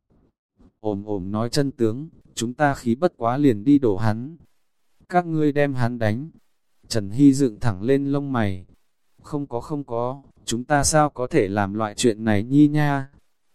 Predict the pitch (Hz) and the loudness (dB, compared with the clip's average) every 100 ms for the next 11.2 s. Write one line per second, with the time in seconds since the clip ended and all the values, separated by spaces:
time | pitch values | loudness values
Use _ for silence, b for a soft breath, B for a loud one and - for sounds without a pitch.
0 | - 120 131 117 107 98 113 107 104 104 | -10 0 0 2 -2 -2 -4 -4 -2 -2
1 | 95 - 151 139 143 147 147 143 - _ | 0 -2 0 0 2 2 2 -4 -14 _
2 | _ _ - 107 98 101 113 143 147 - | _ _ -2 2 2 2 0 0 -2 0
3 | 143 135 127 117 117 113 143 117 107 131 | 0 0 0 0 -2 -2 -2 -4 -2 -2
4 | 135 120 104 104 95 110 98 - 185 160 | 0 0 0 -2 -2 -2 0 0 0 0
5 | 180 131 127 104 98 101 _ _ _ _ | -4 0 0 0 -6 -20 _ _ _ _
6 | - 113 123 151 139 123 120 117 104 123 | -8 -8 -2 0 0 -2 -2 -2 -2 -2
7 | 139 143 139 - 196 151 110 - 143 147 | -2 -2 -2 -4 -6 -6 -6 2 2 2
8 | 143 - _ - 156 151 - 123 160 104 | -2 -12 _ -4 0 0 -2 -4 0 0
9 | - 143 147 131 117 147 127 - 110 123 | 0 2 4 4 2 -2 -8 -4 -4 -2
10 | 147 139 175 190 147 113 - 147 143 147 | -2 -2 -4 -4 -6 -4 2 2 4 2
11 | 143 | 0